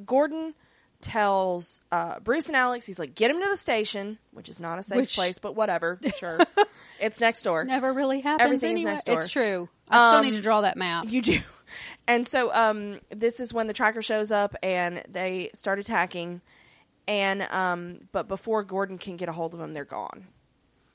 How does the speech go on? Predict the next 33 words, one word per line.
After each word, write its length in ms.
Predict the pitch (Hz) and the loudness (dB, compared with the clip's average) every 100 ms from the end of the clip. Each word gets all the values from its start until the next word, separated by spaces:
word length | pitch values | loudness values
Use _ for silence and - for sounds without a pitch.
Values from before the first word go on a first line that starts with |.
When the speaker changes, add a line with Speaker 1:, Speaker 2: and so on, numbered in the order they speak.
| _ _ _ _ _ _ | _ _ _ _ _ _
Speaker 1:
It's 100 | - | -12
like 140 | 233 - | -10 -8
trying 200 | 240 233 | -8 -8
to 60 | |
capture 300 | 220 226 - | -8 -12 -14
smoke. 360 | 196 - 220 - | -14 -8 -8 -8
It's 120 | - | -12
like 120 | 240 | -12
trying 260 | - 311 269 | -4 -4 -4
to 60 | - | -6
capture 280 | 285 285 | -8 -8
smoke 280 | 254 294 294 | -10 -8 -8
with 80 | 226 | -8
your 100 | 214 - | -12 0
bare 300 | 330 302 302 | 2 4 2
hands. 540 | 339 311 254 196 202 _ _ _ _ _ _ - - | 0 -2 -2 -6 -12 _ _ _ _ _ _ -18 -4
Speaker 2:
This 220 | 285 - | -4 -2
is 120 | 311 | -2
Jim 200 | 285 269 | 0 2
Gordon 280 | 254 254 220 | 6 4 2
you're 100 | 196 | -4
talking 340 | 208 170 185 | -2 -2 0
Speaker 1:
I 60 | 190 | 0
know. 80 | 165 | 0
Speaker 2:
about. 400 | 160 - - - | -2 -6 -14 -16
Speaker 1:
I 80 | 180 | -12
know. 120 | 156 | -10
He 180 | 170 220 | -12 -16
couldn't 260 | - - 175 | -10 -10 -10
catch 260 | 190 170 | -14 -12
anything 360 | 165 185 - 185 | -16 -16 -18 -16
with 100 | 185 | -16
anything. 420 | 156 78 202 - | -16 -16 -18 -20